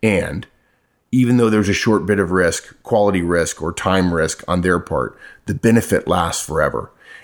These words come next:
And if, from an R O I perspective, if there's a little bit of risk for a short period and then there's a long period of benefit,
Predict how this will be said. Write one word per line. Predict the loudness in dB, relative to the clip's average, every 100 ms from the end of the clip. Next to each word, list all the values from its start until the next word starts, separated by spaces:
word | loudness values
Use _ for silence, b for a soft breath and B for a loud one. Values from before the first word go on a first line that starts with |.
| B
And | 0 2
if, | -2
from | 0 0
an | 2
R | 2 2
O | 2
I | 2
perspective, | -2 -4 -4 -4 -4 -6
if | -2
there's | 0 2
a |
little | 2 2 2
bit | 2
of | 2
risk | 0 0 -2 -12 -20 _
for | -4 -2
a |
short | 0 2 0 0
period | -2 -2 -2 -8 B B
and | 2
then | 4
there's | 4
a | 2
long | 2 2 2 2
period | 2 2 2
of | 2
benefit, | 0 0 0 -2